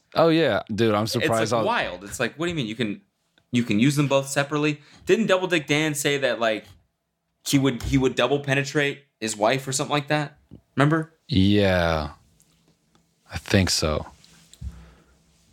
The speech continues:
Speaker 1: I'm surprised all the comments aren't just, like, reviews of our OnlyFans. <laughs> Like, it's just like, "Nice. I checked out your material. I love it."
Speaker 2: <laughs> Yeah, yeah.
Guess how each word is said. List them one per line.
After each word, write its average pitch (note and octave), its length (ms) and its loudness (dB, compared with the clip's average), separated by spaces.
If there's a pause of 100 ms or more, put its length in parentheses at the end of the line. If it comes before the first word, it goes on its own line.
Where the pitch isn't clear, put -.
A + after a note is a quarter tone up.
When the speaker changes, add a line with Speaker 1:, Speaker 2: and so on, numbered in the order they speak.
(840)
Speaker 1:
I'm A#2 120 6
surprised B2 440 4
all C3+ 120 4
the G#2 80 2
comments A2 500 0
aren't G2+ 160 -2
just, F#2 240 -2
like, F2+ 200 0
reviews F2+ 420 -2
of E2+ 80 -2
our E2 80 0
OnlyFans. F2+ 640 0
<laughs> - 80 -4
Like, E3+ 100 0
it's C3 120 -2
just C#3 140 0
like, A#2+ 160 -2
"Nice. D3 520 -2 (120)
I - 60 2
checked E3 260 -2
out D#3 120 2
your A#2+ 100 2
material. G#2+ 460 0
I E2+ 80 0
love B2 240 0
it." E2+ 200 -4 (840)
Speaker 2:
<laughs> C#3 180 2
Yeah, C3+ 340 -2
yeah. D#3 140 -8